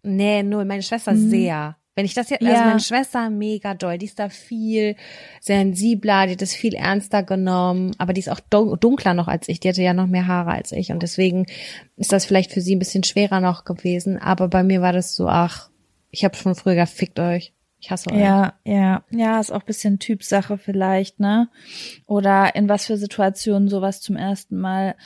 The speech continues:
Speaker 2: aufkommt. Wie, na, da allein, es kann ja allein schon sein, was hast du für einen Tag? Wie, wa-, hast du einen beschissenen Tag das erste Mal, wenn jemand sowas sagt? Oder hast du einen guten Tag, wo du denkst, „Kannst mich mal“?
Speaker 1: Voll.
Speaker 2: Ne?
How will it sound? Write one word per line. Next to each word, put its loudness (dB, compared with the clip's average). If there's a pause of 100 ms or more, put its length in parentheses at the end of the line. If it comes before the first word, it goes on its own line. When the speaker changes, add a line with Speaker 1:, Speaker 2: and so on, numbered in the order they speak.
(440)
Speaker 2:
aufkommt. 2
Wie, -8
na, 6
da 4
allein, 4 (300)
es -8
kann -2
ja 4
allein 0
schon -6
sein, -4 (100)
was 0
hast -2
du -2
für -4
einen 2
Tag? -2
Wie, -2 (100)
wa-, -2
hast -4
du 2
einen 2
beschissenen 0
Tag 0
das -6
erste 0
Mal, 4
wenn 4
jemand 4
sowas -2
sagt? -2
Oder -4
hast -8
du 2
einen 4
guten -2
Tag, -6
wo -2
du 0
denkst, 0
„Kannst -4
mich -4
mal“? -2
Speaker 1:
Voll. -6 (240)
Speaker 2:
Ne? 4